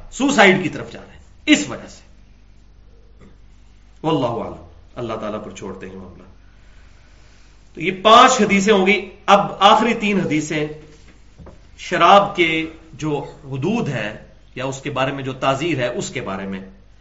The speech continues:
کہ آخرت کی سزا تو آپ نے سن لی، صحیح مسلم کی ایک حدیث میں آیا تھا قیامت والے دن اللہ تعالیٰ اس کو جنت کی شراب نہیں پلائے گا، اور صحیح مسلم کی دوسری حدیث میں آیا تھا کہ دوزخیوں کی پیپ، خون اور ان کا پسینہ وہ چیز اس کو پلائی جائے گی جو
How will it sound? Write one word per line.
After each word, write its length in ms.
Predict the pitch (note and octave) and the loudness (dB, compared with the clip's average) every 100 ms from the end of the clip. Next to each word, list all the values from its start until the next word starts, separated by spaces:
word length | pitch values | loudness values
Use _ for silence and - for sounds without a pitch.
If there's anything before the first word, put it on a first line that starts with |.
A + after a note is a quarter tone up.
| - - - - | -20 -20 -18 -6
کہ 80 | E3 | 2
آخرت 280 | F#3 G3+ G#3+ | 2 2 -2
کی 80 | G3 | -6
سزا 280 | F#3 E3+ F3 | -4 2 2
تو 60 | F3 | 2
آپ 160 | D#3+ D#3+ | 0 -2
نے 60 | |
سن 200 | - F#3 | -6 -4
لی، 100 | F3 | -4
صحیح 200 | E3+ D#3+ | -4 -4
مسلم 340 | D3+ D3+ E3+ D#3 | -4 -4 -6 -6
کی 80 | D#3+ F3 | -2 2
ایک 140 | F#3+ F3 | 2 0
حدیث 240 | D#3+ D#3 | -4 -6
میں 120 | D#3+ | 0
آیا 120 | D3+ D3+ | 0 0
تھا 100 | D3+ - | -4 -2
قیامت 260 | D#3 D#3+ D#3+ | -2 -2 -6
والے 140 | D3 | -8
دن 180 | C#3 C#3+ | -6 -6
اللہ 200 | C#3 C#3+ C#3 | -4 -6 -4
تعالیٰ 220 | C#3 C#3 - | -4 -4 -6
اس 160 | C3+ - | -10 -10
کو 120 | C#3+ C3+ C3+ - - _ _ _ - _ - | -8 -8 -8 -18 -20 _ _ _ -20 _ -2
جنت 380 | G3+ G#3+ A#3+ A#3+ | 0 2 0 -2
کی 60 | |
شراب 320 | G#3+ G3+ G3+ | 2 4 4
نہیں 140 | G3+ F#3+ | 2 0
پلائے 260 | E3 E3+ E3+ | 2 2 0
گا، 60 | |
اور 120 | D#3+ D3 | -2 -2
صحیح 220 | D3+ C#3+ | -4 -4
مسلم 240 | D3 D#3 C3+ | -6 -8 -8
کی 100 | B2 F3 | -6 -4
دوسری 240 | G#3 A3 | -4 -2
حدیث 240 | E3+ E3+ E3 | -2 -2 -2
میں 120 | D3+ | -2
آیا 120 | C#3+ - | -2 -4
تھا 160 | C3+ C3 - - - - | -8 -8 -16 -20 -20 -12
کہ 80 | C#3+ G#2+ | -10 -4
دوزخیوں 500 | E3 F3+ - E3 F3 E3+ | 0 0 -2 -4 -4 -4
کی 80 | D3+ C#3 | -8 -6
پیپ، 380 | F3+ G3 G3+ - - | -2 -2 -4 -10 -16
خون 340 | - G3 A3 E3 - | -2 2 2 2 -4
اور 180 | - D3 | -6 -4
ان 140 | D3+ D3 | -4 -4
کا 100 | D3+ D3+ | -6 -6
پسینہ 420 | - F3+ E3+ C3+ - - - - - - - C3 | -6 -4 -2 -2 -4 -16 -20 -20 -20 -20 -20 -12
وہ 240 | B2+ B3+ B3 | 4 6 6
چیز 200 | G3 F#3+ E3 | 4 0 -2
اس 100 | - | -4
کو 100 | D#3 | -8
پلائی 260 | C#3+ C3+ C#3+ | -2 -2 -2
جائے 200 | C3+ C3 | -4 -4
گی 60 | |
جو 100 | C3+ | -8